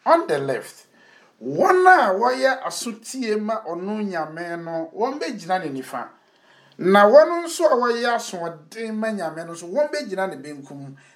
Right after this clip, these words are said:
Na ɔde yɛn atoto goat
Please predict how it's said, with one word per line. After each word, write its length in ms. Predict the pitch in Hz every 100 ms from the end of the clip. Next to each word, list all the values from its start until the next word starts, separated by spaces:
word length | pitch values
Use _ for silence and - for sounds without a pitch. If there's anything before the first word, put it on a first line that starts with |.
| -
Na 200 | 175 185
ɔde 180 | 180 190
yɛn 240 | 262 294 320
atoto 640 | - - - - 220 220 - _ _ _ _ _ _ _ _ _ _ _ _ _ - 156 139
goat 460 | 139 208 - 117 -